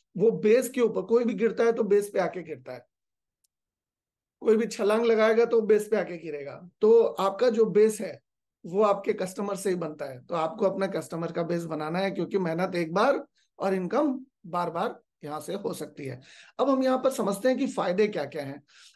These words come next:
आपको रनिंग एक्सपेंसेस मेंटेन करने में मदद मिलेगी जब आपको नेटवर्किंग इनकम आपकी नहीं बनी होगी। जब भी आप ज्वाइन करते हैं, ज्वाइन करने के बाद कुछ समय लगता है आपको बिजनेस के बारे में समझने में, प्रोडक्ट्स के बारे में समझने में,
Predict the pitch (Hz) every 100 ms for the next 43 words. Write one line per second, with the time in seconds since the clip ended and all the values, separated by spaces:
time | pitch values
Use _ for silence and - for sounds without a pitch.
0 | - 202 - - 247 233 226 - 180 196
1 | 226 262 202 - 208 196 233 233 180 180
2 | 185 196 214 208 175 196 185 165 180 175
3 | 170 175 180 170 170 196 185 160 170 170
4 | 208 190 160 208 269 269 _ _ _ 170
5 | 170 226 196 190 208 180 165 151 147 156
6 | _ - - 208 208 233 254 180 196 226
7 | 214 190 190 190 156 - _ _ 214 214
8 | 226 220 220 208 226 226 - - 196 214
9 | 196 196 196 190 208 185 175 196 196 202
10 | 175 190 208 165 170 175 175 165 165 _
11 | _ - 165 165 - 156 160 165 151 156
12 | 160 165 160 151 165